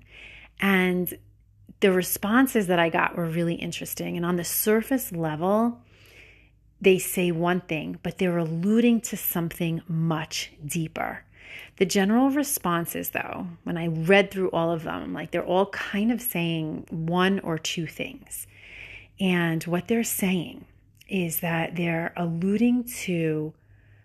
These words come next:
what they find attractive is alluding to a man that helps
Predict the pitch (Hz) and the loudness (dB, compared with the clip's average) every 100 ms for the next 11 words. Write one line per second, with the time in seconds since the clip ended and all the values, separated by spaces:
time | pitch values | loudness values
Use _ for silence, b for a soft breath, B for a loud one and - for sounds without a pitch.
0 | b b b _ - 185 185 208 202 190 | b b b _ -2 0 2 2 2 0
1 | 175 160 - 180 185 185 160 156 160 190 | 0 0 0 0 0 0 -4 -4 -2 0
2 | 202 196 196 - 165 160 165 170 220 190 | 0 -2 -4 -2 -2 0 2 2 4 2
3 | - - 202 - _ b b b b b | -2 -10 -12 -14 _ b b b b b
4 | 185 165 - - - - 214 - - - | 2 2 2 -4 -4 -2 -2 -4 -6 -2
5 | - | -2